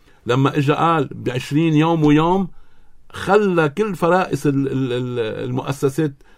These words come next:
ترتعد بالدولة اللبنانية خوفًا من تطبيق النظام عليهم. أنا برأيي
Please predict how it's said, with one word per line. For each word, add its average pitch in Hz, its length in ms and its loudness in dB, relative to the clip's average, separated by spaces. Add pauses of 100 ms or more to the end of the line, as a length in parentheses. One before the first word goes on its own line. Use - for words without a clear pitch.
(140)
ترتعد 160 500 2
بالدولة 135 360 0
اللبنانية 131 540 0
خوفًا 185 560 0 (220)
من 143 160 0
تطبيق 139 360 -2
النظام 123 420 -4
عليهم. 104 260 -8 (280)
أنا 135 160 4
برأيي 135 580 2